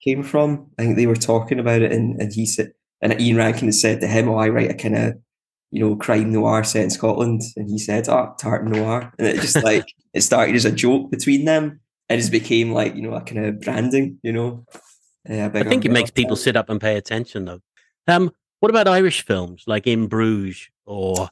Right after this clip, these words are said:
Speaker 1: Love In
Speaker 2: The
Speaker 1: Bruges.
Speaker 2: Guard?
Speaker 1: Yeah, I'd love, lo-, I love, uh,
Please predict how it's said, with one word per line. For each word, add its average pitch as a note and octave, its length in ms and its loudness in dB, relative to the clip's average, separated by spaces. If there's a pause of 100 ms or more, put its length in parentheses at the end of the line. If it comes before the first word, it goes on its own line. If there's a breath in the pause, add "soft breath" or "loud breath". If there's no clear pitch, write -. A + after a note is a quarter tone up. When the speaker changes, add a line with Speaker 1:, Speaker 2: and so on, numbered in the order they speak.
Speaker 1:
Love B2+ 200 -2
In B2 80 -4
Speaker 2:
The A2+ 60 -2
Speaker 1:
Bruges. A#2 100 -2
Speaker 2:
Guard? G#2 360 2 (520)
Speaker 1:
Yeah, A#2+ 320 2
I'd G#2 80 -2
love, A#2+ 260 0
lo-, A#2+ 140 2
I A2+ 180 2
love, A2+ 380 -4
uh, A2 340 -2